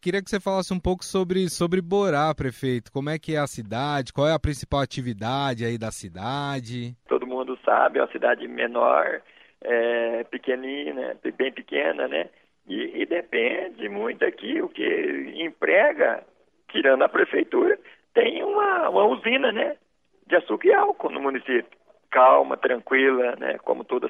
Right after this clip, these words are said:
Speaker 2: cidade pequena do interior é. E muito, muito gostosa, né? Quem vem pra cá, a Damadota se apaixona, né?
Speaker 1: E to-, e todo mundo se conhece na cidade, prefeito?
Speaker 2: Sim, todo mundo se conhece.
Speaker 1: Então,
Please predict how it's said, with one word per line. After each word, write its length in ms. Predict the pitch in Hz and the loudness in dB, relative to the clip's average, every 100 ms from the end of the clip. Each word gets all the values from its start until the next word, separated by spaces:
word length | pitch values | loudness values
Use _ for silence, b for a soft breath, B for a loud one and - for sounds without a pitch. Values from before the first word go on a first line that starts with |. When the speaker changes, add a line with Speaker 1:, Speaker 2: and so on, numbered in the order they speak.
| - | -8
Speaker 2:
cidade 600 | - 113 113 107 - - _ _ _ _ _ | 0 2 2 -4 -12 -14 _ _ _ _ _
pequena 440 | 120 - 123 123 | -20 -10 -8 -8
do 100 | 120 | -10
interior 420 | 127 139 127 131 151 | -8 -6 0 4 6
é. 180 | - - _ _ _ _ _ _ _ _ _ | 4 2 _ _ _ _ _ _ _ _ _
E 320 | - 208 262 254 | -8 -6 -4 -6
muito, 540 | 214 254 269 302 302 _ _ _ | -4 -6 -6 -6 -6 _ _ _
muito 220 | 110 - | -10 -4
gostosa, 560 | 170 208 - 190 160 139 | 4 4 6 4 6 4
né? 100 | 143 | 2
Quem 180 | - 190 | 0 -2
vem 160 | 175 | 0
pra 220 | - 151 - | 0 2 2
cá, 1000 | - 185 196 220 220 320 - 349 339 359 _ - | 4 4 6 6 4 2 -2 -4 -6 -12 _ -14
a 80 | |
Damadota 500 | - - - - - - | -4 -2 0 0 -2 -2
se 60 | 202 | -2
apaixona, 580 | - - - - 139 | 0 0 0 2 2
né? 140 | 135 - - _ b b b b - | 0 -2 -8 _ b b b b -10
Speaker 1:
E 100 | 135 | -10
to-, 240 | - 165 151 | -4 -4 -2
e 120 | 143 | -2
todo 260 | - 190 | 2 2
mundo 220 | 196 185 - | 2 -2 -2
se 100 | 170 | -4
conhece 420 | 160 143 127 - | -2 -4 -4 -6
na 120 | 127 | -8
cidade, 420 | - 123 117 101 | -8 -6 -6 -6
prefeito? 260 | 110 110 185 | -6 -2 2
Speaker 2:
Sim, 500 | 156 147 202 440 339 | 2 2 2 0 -6
todo 360 | - - - 381 | 0 2 2 0
mundo 280 | 349 277 - | 0 0 0
se 100 | 339 | -4
conhece. 680 | 370 302 143 - - - - _ | 0 2 2 0 -6 -14 -14 _
Speaker 1:
Então, 320 | - 123 147 | -12 -4 -2